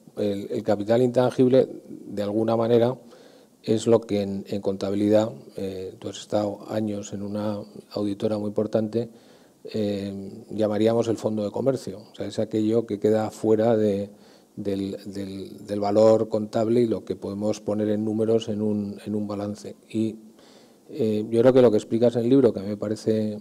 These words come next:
muy interesante, es que realmente el valor que hay ahora mismo de las empresas en el mundo ha pasado de ser un valor muy cerca del valor contable a ser un valor que se aleja mucho de ese valor contante, eh, contable. Yo creo que es interesante que nos lo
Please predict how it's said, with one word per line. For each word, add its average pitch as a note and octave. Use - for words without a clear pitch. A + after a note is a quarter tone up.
muy G#2
interesante, A2+
es A#2+
que G#2
realmente A#2
el G2+
valor A2
que A#2
hay A2+
ahora A2+
mismo A#2
de G2+
las G2+
empresas A2
en G#2+
el A2+
mundo A#2+
ha G#2+
pasado A2+
de G2+
ser G#2+
un A2
valor A2
muy A#2
cerca A#2
del G2
valor G2+
contable A2+
a A2
ser A2
un A2+
valor A#2
que -
se -
aleja A2
mucho A2
de G#2
ese G2+
valor G#2
contante, G2
eh, G#2+
contable. G2+
Yo F#2+
creo G#2
que G#2+
es G#2+
interesante G#2+
que G2+
nos G2
lo G2+